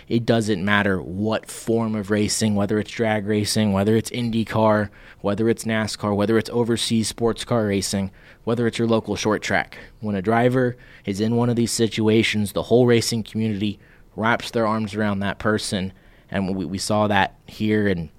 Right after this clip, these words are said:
it was just so pleasant, and, and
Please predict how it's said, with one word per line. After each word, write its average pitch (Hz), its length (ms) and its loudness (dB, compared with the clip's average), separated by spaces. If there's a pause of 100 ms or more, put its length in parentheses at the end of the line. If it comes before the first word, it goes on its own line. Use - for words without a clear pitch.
(580)
it 110 220 -2
was 107 160 0
just - 340 -4 (320)
so 120 560 2 (480)
pleasant, 110 480 0 (720)
and, 101 160 0
and 92 360 -4